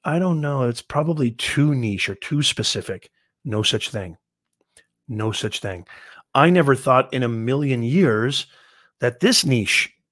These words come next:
would be so profitable. My C P Ms on this channel are double than what they are on my business channel that you're watching and listening to this right now. And that's a super niche channel. Grow with Angie is a su-,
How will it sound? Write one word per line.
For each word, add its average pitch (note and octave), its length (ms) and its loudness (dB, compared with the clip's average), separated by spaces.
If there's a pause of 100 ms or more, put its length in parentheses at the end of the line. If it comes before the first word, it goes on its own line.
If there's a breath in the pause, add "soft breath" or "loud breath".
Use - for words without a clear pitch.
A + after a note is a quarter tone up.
(140)
would A#2 160 -2
be A#2+ 140 -4
so A#2+ 220 -2
profitable. F#2 680 -4 (760)
My C#3+ 160 2
C G3 300 0
P E3+ 220 2
Ms D#3+ 280 4
on C#3 120 0
this D#3+ 140 -4
channel F3 500 -4 (260 soft breath)
are C3+ 180 -2
double B2 800 -2 (140)
than A#2+ 160 -4
what A#2+ 100 -4
they A#2 160 -2
are A2+ 180 -2
on A#2 160 -4
my A2 200 -6
business C3+ 400 -6
channel G#2 300 -8
that G#2+ 100 -8
you're A2 140 -8
watching A2 420 -6
and G#2 80 -10
listening A2+ 280 -8
to A2 60 -14
this A#2+ 400 -8 (420 soft breath)
right B2+ 240 -4
now. B2 380 -6 (880)
And A#2 100 -8
that's D#3+ 200 -6
a G#2 80 -6
super - 800 0
niche A#2 420 -2
channel. B2+ 460 -6 (1400)
Grow D#3 200 8
with E3 200 6
Angie C#3+ 440 0
is A#2+ 140 -6
a C3+ 60 -6
su-, - 440 -2